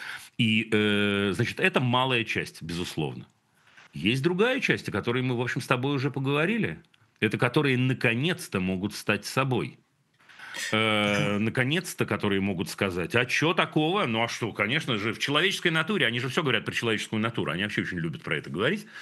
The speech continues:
Speaker 1: да, про то, что чело-, в человеческой, э, натуре заложено животное, вот это вот все, желание победить, желание быть сильным, желание унизить, э, абьюзерство и так далее, и так далее. Окей, это вырывается наружу.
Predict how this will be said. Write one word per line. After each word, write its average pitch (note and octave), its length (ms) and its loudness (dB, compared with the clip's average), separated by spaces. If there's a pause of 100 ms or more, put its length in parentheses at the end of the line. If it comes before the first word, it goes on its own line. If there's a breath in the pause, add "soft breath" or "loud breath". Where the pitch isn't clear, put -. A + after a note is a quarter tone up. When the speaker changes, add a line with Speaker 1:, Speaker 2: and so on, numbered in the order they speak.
(280 loud breath)
Speaker 1:
да, D3+ 180 2
про A#2+ 120 -2
то, G#2+ 80 -6
что - 140 -14
чело-, B2 200 0
в - 40 -8
человеческой, A#2+ 640 0
э, A#2 240 2
натуре C3 340 -2
заложено G2+ 420 0
животное, F#2+ 680 0
вот E2+ 160 -4
это D#2+ 160 -2
вот C2+ 160 -8
все, B2+ 580 0
желание E2 400 -2
победить, F2 580 -2
желание F2 340 -2
быть C#2+ 180 -6
сильным, A#2 360 0
желание E2+ 380 -2
унизить, G#2 540 0 (360 loud breath)
э, G#2+ 120 0
абьюзерство A#2 720 2
и G2 100 0
так F#2+ 180 0
далее, G#2 300 2
и - 20 -2
так F#2+ 200 -2
далее. C2 260 -6 (560 loud breath)
Окей, D3+ 340 2
это E3 200 2
вырывается E3 420 0
наружу. F2 380 -2